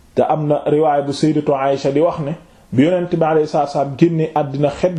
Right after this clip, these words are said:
gu neex moo xeeñ ci, moo xeeñ foofu. Waaw, Allahu akbar. Loo xam ne daanaka lu mel ni misk moo xeeñ fi nga xamante ne, bi nga xam ne moom ci la génn àddina moom salawaatullahi wa salaamuhu alayhi.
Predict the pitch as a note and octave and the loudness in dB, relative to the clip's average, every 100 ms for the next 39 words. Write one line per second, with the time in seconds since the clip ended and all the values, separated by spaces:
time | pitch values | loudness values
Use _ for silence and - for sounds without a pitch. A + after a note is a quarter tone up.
0 | C#3 F3 E3+ G#3+ D4+ D#4 D#4 D4 - - | 0 2 2 2 2 2 2 0 -4 -14
1 | _ _ _ _ _ A#2+ C#3 C#3 - C3+ | _ _ _ _ _ 0 2 2 0 -2
2 | B2 B2+ A2 B2 C3+ - B2 A#2 A2+ F#2 | 0 -2 0 2 2 0 -4 0 -2 -2
3 | - - _ _ _ _ F#2 D#2 - - | -6 -20 _ _ _ _ -8 -8 -10 -20
4 | _ _ G2+ A#2+ B2+ B2 C3 - A#2 G2 | _ _ -2 0 0 0 -4 -2 -2 -2
5 | - - _ _ _ _ - B2 C#3 D3 | -8 -20 _ _ _ _ 0 0 2 -2
6 | C#3 C#3 C3+ B2+ D3 D#3 D#3 D#3 D3 D3 | -2 -2 0 0 0 0 0 0 2 2
7 | D#3 D#3+ F3+ A3+ A3 - - _ _ _ | 2 4 4 2 0 -6 -16 _ _ _
8 | - A2 B2 A2+ - G#3+ D#3+ F#2+ - _ | -4 0 0 0 2 2 0 -6 -20 _
9 | _ _ - D3+ D#3 D#3 C#3+ C3 C3+ C3 | _ _ 0 0 2 0 -2 0 0 0
10 | A#2+ - - - - G2+ D#3 E3 C#3 C3+ | -2 -6 -20 -20 -4 0 2 0 -2 -2
11 | B2+ B2 A#2+ C#3 C3 A#2+ B2 A#2+ D3 C#3+ | 0 0 0 0 2 2 -2 0 -2 0
12 | C#3 C3 B2 A#2+ C3 B2 A#2+ A#2 A#2 A#2 | 0 0 0 0 0 2 2 0 -2 -2
13 | A#2 D3 - - - - - - - A#2+ | 0 0 -2 -10 -12 -20 -20 -10 -2 -2
14 | - B2 A#2+ A2 A2 A2 G#2 G#2 G2 F2+ | 0 0 0 0 0 0 0 0 0 -2